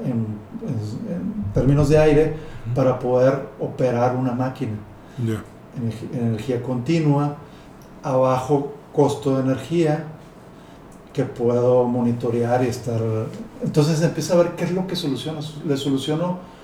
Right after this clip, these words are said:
Speaker 1: su problema al gerente de mantenimiento? Sí. O sea,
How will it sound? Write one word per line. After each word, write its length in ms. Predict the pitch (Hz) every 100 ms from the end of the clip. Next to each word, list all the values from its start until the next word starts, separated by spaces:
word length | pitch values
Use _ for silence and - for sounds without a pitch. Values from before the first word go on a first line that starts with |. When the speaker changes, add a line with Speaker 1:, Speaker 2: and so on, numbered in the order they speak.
| - -
Speaker 1:
su 200 | - 147
problema 480 | 143 135 135 139 151
al 100 | 151
gerente 340 | 139 127 135
de 60 | 147
mantenimiento? 800 | 139 131 127 123 156 170 - 196 220 - -
Sí. 360 | - 131 110 104 - - - -
O 40 |
sea, 260 | 147 127